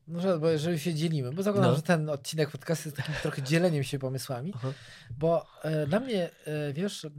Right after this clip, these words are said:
Speaker 1: e, jakby sedno, jakby zmiany czegoś, e, w, w szkole polegałoby na tym,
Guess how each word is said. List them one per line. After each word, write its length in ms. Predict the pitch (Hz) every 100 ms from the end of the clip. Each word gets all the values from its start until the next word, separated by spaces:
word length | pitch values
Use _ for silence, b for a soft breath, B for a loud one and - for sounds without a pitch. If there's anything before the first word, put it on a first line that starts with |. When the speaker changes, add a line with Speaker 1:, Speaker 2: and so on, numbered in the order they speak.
| 147 139 139 135 135
Speaker 1:
e, 40 | 139
jakby 260 | 139 139 139
sedno, 580 | - 214 165 139 120
jakby 200 | 131 120
zmiany 460 | 127 127 147 208 165
czegoś, 460 | 139 127 127 - 123
e, 40 | 120 120 117
w, 320 | 117 - 120
w 60 | 113
szkole 400 | - 131 120 190
polegałoby 560 | 180 156 147 196 160
na 180 | 156 135
tym, 260 | 120 180